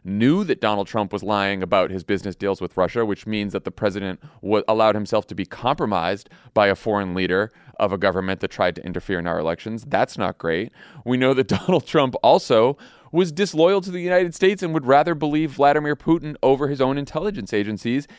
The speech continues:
And we know that because he stood up in front of the world in Helsinki and said that. Like, there is plenty of wrongdoing <laughs> around Russia, um, that should tell us Donald Trump is unfit for this job. It's sort of all we need.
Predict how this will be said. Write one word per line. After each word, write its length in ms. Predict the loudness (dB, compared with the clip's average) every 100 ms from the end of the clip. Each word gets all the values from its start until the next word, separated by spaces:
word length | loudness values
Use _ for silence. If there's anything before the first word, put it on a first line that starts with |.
| -10
And 140 | -2 -2
we 100 | 2
know 140 | 2
that 320 | 4 2 2
because 240 | -2 -4 -6
he 100 | -8
stood 280 | -4 -2
up 100 | -2
in 80 | -6
front 220 | -6 -4
of 80 | -4
the 80 | -4
world 280 | 2 2 0
in 100 | -4
Helsinki 600 | -6 -4 -8 -8 -10 -10
and 140 | -12
said 280 | -4 -4 -4
that. 200 | -6 -8 _ _ _ _ _ _ -20 -20 _ -20 -20 -2
Like, 300 | 2 2 0 -12 _ -16
there 260 | 4 6 6
is 120 | 4
plenty 640 | 2 -6 -2 0 0 0 0
of 160 | 0
wrongdoing 720 | 2 4 4 4 4 4 2 -2
<laughs> 40 |
around 520 | 2 4 4 0 -4 2
Russia, 460 | 2 2 0 -2 -2 -10 -12 -12 0
um, 340 | 4 4 2 -4
that 240 | 2 2 2
should 200 | -4 0
tell 200 | 2 2
us 140 | 2
Donald 300 | 2 0 -2
Trump 320 | -2 -2 -2 -10 _ _ _
is 260 | 4 4 2
unfit 500 | -2 -4 0 0 0
for 240 | -2 -2 2
this 240 | 0 0
job. 320 | -2 -2 -2 -14 _ _
It's 200 | -2 0
sort 220 | 2 4
of 80 | 6
all 220 | 8 6
we 140 | 2 -4
need. 260 | -4 -8